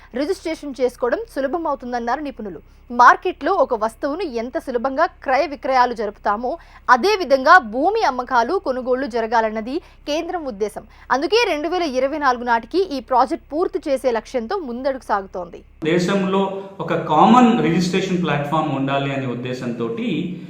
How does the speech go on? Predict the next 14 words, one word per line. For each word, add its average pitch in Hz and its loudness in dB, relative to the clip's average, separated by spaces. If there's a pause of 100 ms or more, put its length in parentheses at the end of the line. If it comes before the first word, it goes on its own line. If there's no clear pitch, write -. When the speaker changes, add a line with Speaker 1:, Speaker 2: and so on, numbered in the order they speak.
(180)
Speaker 2:
ఇంకొక 185 8
పథకాన్ని 165 2
తీసుకొచ్చారు. 147 -2
దాన్నే 160 2
మనం, - 0 (360)
ఆ, 131 0 (100)
జ-, 139 0
నేషనల్ 180 2
జనరిక్ 165 2 (520)
ల్యాండ్ 156 2
డాక్యుమెంట్స్, 170 0 (380)
ఆ, 131 -2 (200)
నేషనల్ 196 4 (540)
జనరిక్ 170 2